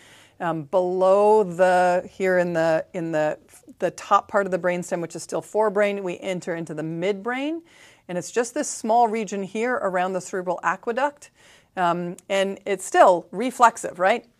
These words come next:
Anything conscious has to happen in the cerebrum, and specifically the cerebral cortex. Um, reflex centers here are visual and auditory reflexes, so protecting, um,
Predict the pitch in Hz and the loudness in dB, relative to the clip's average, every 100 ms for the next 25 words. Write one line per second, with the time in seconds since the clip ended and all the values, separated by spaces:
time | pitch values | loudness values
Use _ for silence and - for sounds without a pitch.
0 | _ 220 262 285 277 247 254 226 226 202 | _ 0 0 2 0 -2 0 0 0 -4
1 | 196 185 190 190 190 175 165 - 202 208 | -4 -4 0 0 0 -6 -8 -4 -2 0
2 | 202 185 175 - 160 180 170 170 165 - | 0 -2 -8 -10 -10 -10 -8 -8 -8 -8
3 | 165 160 - 220 214 208 190 - - - | -8 -8 -4 -4 0 0 -2 -8 -20 -20
4 | - _ 170 165 170 160 _ - 226 220 | -20 _ -2 -2 -4 -8 _ -18 -6 -4
5 | 233 220 202 - 190 185 180 196 175 - | 0 2 2 0 -2 -2 -4 -4 -2 -2
6 | 170 160 175 180 175 170 170 - 170 160 | -2 -2 -4 0 2 2 0 -4 -6 -4
7 | 160 - 160 170 - 180 170 170 170 170 | -6 -2 -2 -2 -2 -4 -4 -6 -6 -6
8 | 160 180 165 - - 160 156 175 - 165 | -6 -8 -8 -8 -6 -6 -6 -12 -10 -10
9 | - 165 165 160 - - _ - 165 156 | -8 -10 -10 -12 -20 -20 _ -6 -2 -2
10 | 156 156 | -2 -8